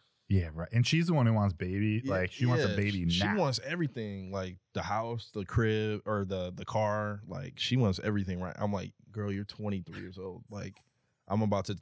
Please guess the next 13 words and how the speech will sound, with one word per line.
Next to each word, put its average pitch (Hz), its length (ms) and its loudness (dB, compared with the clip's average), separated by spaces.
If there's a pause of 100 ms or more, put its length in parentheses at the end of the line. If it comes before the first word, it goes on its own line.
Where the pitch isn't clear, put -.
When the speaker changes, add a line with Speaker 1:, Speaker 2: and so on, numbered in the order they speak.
(140)
Speaker 2:
turn 98 240 -2
thirty, 95 360 0
and 90 80 -6
I 90 60 -8
still 92 200 -8
don't 87 80 -8
know 85 80 -10
what 85 80 -10
the - 80 -16
fuck 80 220 -10
I'm 78 140 -6
doing." 85 320 -10
Like, 92 380 -8